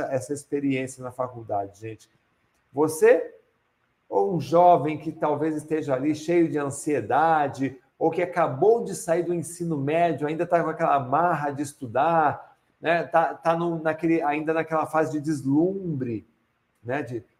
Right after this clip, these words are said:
de deslumbre pela, pelas novidades, tá numa universidade, tá procurando um relacionamento, né? Enfim, com certeza, gente,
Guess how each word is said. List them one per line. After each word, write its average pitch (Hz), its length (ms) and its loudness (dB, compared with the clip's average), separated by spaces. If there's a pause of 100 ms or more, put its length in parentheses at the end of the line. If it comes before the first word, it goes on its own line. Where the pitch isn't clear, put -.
(100)
de 113 80 -20
deslumbre 139 640 -2
pela, 143 300 2
pelas 143 380 -2
novidades, 143 840 -2
tá 143 140 -4
numa 143 140 -8
universidade, 143 880 -2
tá 160 80 0
procurando 160 480 0
um 147 60 0
relacionamento, 147 1120 -2 (280)
né? 160 260 -2
Enfim, 160 480 -4 (640)
com 240 180 2
certeza, 147 680 2
gente, 98 480 -12